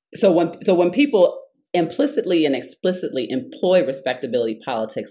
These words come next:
I understand it through a psychological and empathetic lens. So I think sometimes when people of color, as, particularly as they're working through their racial trauma, and they somehow, and now they feel a bit more enlightened, they may look back and say, like, "Oh, that's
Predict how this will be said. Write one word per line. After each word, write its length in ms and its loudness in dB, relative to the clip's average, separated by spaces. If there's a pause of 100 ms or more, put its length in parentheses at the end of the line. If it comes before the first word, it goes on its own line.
(100)
I 220 -2
understand 560 -4
it 100 -8
through 140 -4
a 60 -2
psychological 760 -6
and 100 -10
empathetic 420 -4
lens. 560 -8 (840)
So 140 0
I 40 0
think 180 2
sometimes 220 2
when 60 -4
people 180 2
of 80 -4
color, 340 4
as, 180 0 (180)
particularly 280 0
as 80 0
they're 100 0
working 220 0
through 80 -2
their 160 2
racial 340 -2
trauma, 380 -2
and 180 -2
they 80 -2
somehow, 480 -4 (140)
and 100 0
now 220 0
they 240 0
feel 120 -2
a 40 -2
bit 180 -2
more 240 -2
enlightened, 580 -2
they 100 0
may 200 -4
look 220 -2
back 200 -2
and 120 -8
say, 140 -2
like, 220 -4
"Oh, 280 6
that's 200 -2